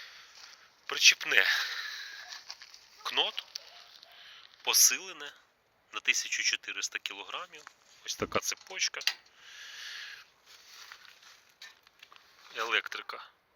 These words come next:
на сім пінів. Опорна стійка. Дуже, дуже зручно, коли тягаєш прицеп. От зараз я вам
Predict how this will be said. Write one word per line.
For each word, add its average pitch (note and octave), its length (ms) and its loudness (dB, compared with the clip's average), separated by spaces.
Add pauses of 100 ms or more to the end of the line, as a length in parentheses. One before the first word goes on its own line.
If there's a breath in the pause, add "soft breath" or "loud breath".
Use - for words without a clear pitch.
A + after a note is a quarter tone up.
(920 soft breath)
на G#3 80 0
сім G#2+ 300 8
пінів. E3+ 420 -4 (2250 loud breath)
Опорна A2+ 480 2
стійка. - 560 2 (1900 loud breath)
Дуже, G#2 360 2 (220)
дуже G2+ 480 2 (1040 loud breath)
зручно, D#3 600 6 (140)
коли A2 220 0
тягаєш G2+ 420 4
прицеп. - 400 -6
От B2 80 -6
зараз G2+ 220 -4
я G2 60 -8
вам F#2+ 100 -12